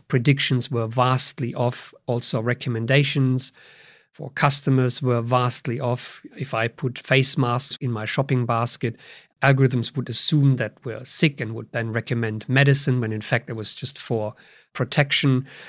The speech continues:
So humans had to really step in, and it took quite a while for these algorithms to settle in and make sense of the now radically changed behaviors.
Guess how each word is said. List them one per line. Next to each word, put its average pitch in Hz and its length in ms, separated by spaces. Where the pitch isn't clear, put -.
So 139 260
humans 170 460
had 143 160
to 147 100
really 135 540
step - 400
in, 131 160
and 117 100
it 113 140
took - 300
quite 143 340
a 131 40
while 120 360
for 117 500
these 113 320
algorithms 117 680
to 117 160
settle - 440
in 113 180
and 104 240
make 117 300
sense 117 420
of 110 380
the 113 460
now 120 560
radically 117 460
changed 110 500
behaviors. 113 680